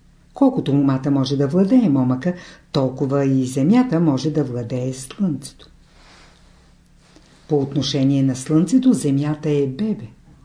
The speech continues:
Слънцето е милион и половина пъти по-голямо от земята. Изобщо никой никога не може да вла-, никого не може да владее. Нито момата момъка,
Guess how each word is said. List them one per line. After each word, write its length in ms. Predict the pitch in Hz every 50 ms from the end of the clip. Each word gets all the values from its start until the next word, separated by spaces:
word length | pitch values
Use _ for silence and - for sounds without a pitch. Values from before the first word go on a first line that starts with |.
| - - _ _ _ - - _ _ _ _ _ _ _ _ - _ _ _ - _ _
Слънцето 640 | - - - 175 175 165 160 - 165 139 - 156 151
е 280 | 147 147 143 151 - - - -
милион 720 | 185 151 151 151 147 139 135 131 135 139 143 170 214 240
и 160 | 247 240 - -
половина 520 | 170 156 147 143 135 202 220 202 196 196
пъти 220 | 220 220 220 220
по-голямо 680 | 208 - - 254 247 190 151 131 123 123 127 127 127 127
от 120 | 120 -
земята. 460 | 135 127 123 127 123 - - - - _ _ - _ _ _ _ _ _ _ _ _ - _ _ - - _ _ _ - _ _ _ _ - _ _ _ _ _ _ _ _ - -
Изобщо 720 | 202 165 139 135 147 123 123 - - - - 160 151 151 - - - - - _ _ -
никой 760 | 156 147 147 143 143 143 135 135 - - 214 233 233 240 233 226 - -
никога 720 | 170 147 139 143 139 139 135 135 - - 175 165 196 214 214
не 140 | 190 147 131
може 320 | 139 139 143 147 202 202
да 160 | - 185 165
вла-, 320 | 143 - 156 156 196 214 185
никого 420 | 160 165 170 - 208 196 208 226
не 120 | 214 196 156
може 280 | 151 151 151 147 175
да 140 | 151 170 160
владее. 480 | 156 165 170 165 160 202 180 143 127 127 - - - _ _ _ - _ _ _ _ - - _ _ _ - - - _ _ _ _ _ _ _ _ _ _
Нито 300 | 147 135 123 - - 147
момата 400 | 156 185 208 226 233 - - 147
момъка, 480 | 131 131 127 123 127 127 - 139 131